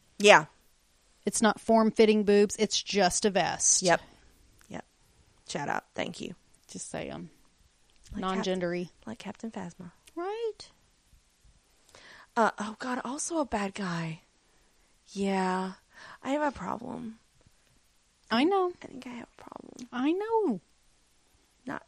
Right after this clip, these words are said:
Speaker 1: a big enough problem to stop.
Speaker 2: No, you're not gonna stop. It's
Speaker 1: No.
Speaker 2: fine.
Speaker 1: Hela.
Speaker 2: I know.
Speaker 1: Everybody go watch the Ragnarok teaser trailer.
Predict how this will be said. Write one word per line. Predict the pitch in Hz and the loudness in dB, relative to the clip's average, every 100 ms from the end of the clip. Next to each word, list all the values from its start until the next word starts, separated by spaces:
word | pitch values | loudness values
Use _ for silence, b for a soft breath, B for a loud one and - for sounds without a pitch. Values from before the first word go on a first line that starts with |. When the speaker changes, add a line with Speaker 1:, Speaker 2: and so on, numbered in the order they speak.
| _ | _
Speaker 1:
a | 214 | -8
big | 247 233 | -4 -4
enough | 254 - | -4 -6
problem | - 208 - | -8 -8 -8
to | 226 | -10
stop. | - - - | -8 -6 2
Speaker 2:
No, | 262 | 4
you're | 262 | 6
not | 262 262 | 6 4
gonna | 349 415 | 2 -2
stop. | - 202 180 | 2 2 2
It's | 240 202 | -2 -2
Speaker 1:
No. | 190 | 0
Speaker 2:
fine. | 202 160 160 - _ _ | 0 -4 -6 -14 _ _
Speaker 1:
Hela. | - 165 165 165 156 147 - _ _ _ _ _ - - | -12 -6 -6 -6 -8 -12 -18 _ _ _ _ _ -20 -8
Speaker 2:
I | 175 180 185 | -4 -2 -2
know. | 165 147 156 160 | -4 -6 -8 -4
Speaker 1:
Everybody | 202 220 233 | 2 6 8
go | 254 | 12
watch | 262 254 - | 12 12 10
the | |
Ragnarok | 262 247 240 208 - | 6 8 8 6 6
teaser | 226 196 | -2 -2
trailer. | 190 190 180 180 | 4 6 8 6